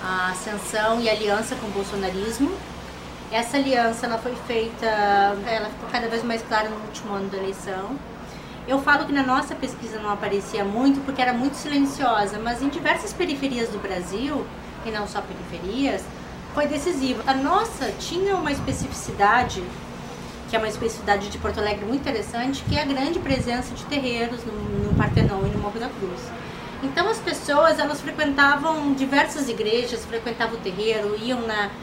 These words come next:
iam na igreja, iam numa igreja que abria, e a gente via aquilo muito tímido. Todo mundo teve que fazer alianças no, com, com as igrejas evangélicas pra, e o P T não foi diferente pra ganhar as eleições,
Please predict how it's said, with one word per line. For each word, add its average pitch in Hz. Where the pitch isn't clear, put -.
iam 247
na 233
igreja, 208
iam 226
numa 208
igreja 208
que 202
abria, 220
e 277
a 285
gente 311
via 302
aquilo 330
muito 359
tímido. 240
Todo 262
mundo 240
teve 202
que -
fazer 190
alianças 190
no, 190
com, 202
com 196
as 196
igrejas 190
evangélicas 190
pra, 170
e 180
o 202
P 196
T 196
não 196
foi 185
diferente 180
pra 196
ganhar 175
as 180
eleições, 190